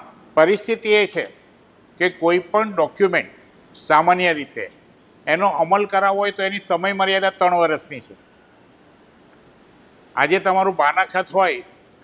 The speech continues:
તો એનો અમલ કરાવવા માટે કોર્ટમાં દાવો કરવાની સમય મર્યાદા ત્રણ વર્ષની છે.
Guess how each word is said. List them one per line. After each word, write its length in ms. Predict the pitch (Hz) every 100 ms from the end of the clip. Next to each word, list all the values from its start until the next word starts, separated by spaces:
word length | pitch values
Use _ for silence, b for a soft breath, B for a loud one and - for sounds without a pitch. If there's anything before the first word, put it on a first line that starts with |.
| _ _ _
તો 380 | 170 190 196 - - - _ 135
એનો 500 | 156 190 196 202 185 - _ _ _ _ _ _ _ _ _ _ _ _ _ _ _ _ - _ _ - _ - - - - - -
અમલ 280 | 135 180 208
કરાવવા 380 | 202 190 190 190
માટે 340 | 185 180 185
કોર્ટમાં 520 | - 156 170 - 190
દાવો 340 | 185 151 165 185
કરવાની 440 | 180 180 185 185
સમય 340 | - 160 175
મર્યાદા 400 | 180 180 180 180
ત્રણ 260 | 180 175 170
વર્ષની 480 | 160 135 120 - 107
છે. 160 | -